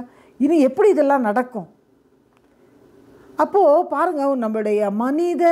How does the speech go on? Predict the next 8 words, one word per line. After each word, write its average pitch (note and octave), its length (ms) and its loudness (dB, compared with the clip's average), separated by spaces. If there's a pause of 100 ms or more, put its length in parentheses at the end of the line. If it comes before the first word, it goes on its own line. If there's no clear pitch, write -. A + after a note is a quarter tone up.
(400)
சுபாவங்கள், B3+ 880 0 (300)
இயற்கையில A#3+ 580 -2
நம்ம G#3+ 280 0
இப்ப F#3+ 140 -6
இருக்கிற G#3+ 220 -4 (100)
வாழ்க்கை A#3 420 0
முறைமைகள்ல F#3+ 560 -2 (680)
நம்முடைய A#3 400 2